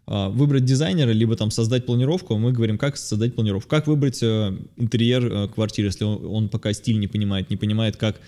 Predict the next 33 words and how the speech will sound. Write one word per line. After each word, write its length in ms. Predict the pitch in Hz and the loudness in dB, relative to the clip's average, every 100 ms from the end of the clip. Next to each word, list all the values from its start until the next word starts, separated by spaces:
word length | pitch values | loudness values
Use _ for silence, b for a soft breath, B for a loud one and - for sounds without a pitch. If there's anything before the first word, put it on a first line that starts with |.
| B B B | B B B
а, 320 | 98 98 95 - | -4 -2 -2 -6
создавать 440 | 104 101 107 95 | -4 0 0 0
пространство. 560 | - 104 104 95 - 98 | -4 -4 -2 -4 -4 -2
Если 280 | 123 127 135 | -2 0 -2
это 100 | 120 | -2
в 60 | |
копирайтинге, 840 | 131 123 143 180 143 110 104 98 95 | -4 -2 0 0 0 0 0 0 -2
например, 500 | 110 104 107 98 - B B | -2 0 -2 -2 -6 B B
тема, 300 | - 113 95 | -2 0 0
то 480 | 92 113 110 107 104 98 - | -2 0 2 2 0 -2 -4
ему 340 | 104 127 123 | -2 2 2
не 100 | 117 | 4
нужно 440 | 139 156 139 117 | 4 4 2 2
рассказывать, 520 | 110 107 131 131 120 - | 0 0 0 0 0 -2
как 200 | 113 - | -6 -4
построить 320 | - 127 104 | -2 -2 -2
маркетинговую 500 | 110 110 117 117 107 | -2 0 0 -2 -2
стратегию, 420 | 117 113 123 95 | -2 -2 0 -2
как 200 | 107 98 | -4 -2
я 100 | 104 | -2
сейчас 240 | - 107 | 0 -2
делаю. 300 | 101 101 98 | 0 -2 0
Ему 100 | 123 | 2
нужно 240 | 151 127 120 | 2 0 -2
просто 300 | 123 123 113 | -2 -2 0
дать 240 | 110 110 | 0 0
ответ 260 | 101 107 101 | -2 -2 -4
на 60 | |
вопрос, 320 | 101 120 156 - | -4 -4 -4 0
как 200 | 120 - | -2 2
мне 240 | 120 143 | 2 2
найти 280 | 123 101 113 | 0 -2 -4
клиентов. 400 | 104 101 95 | -2 -2 -4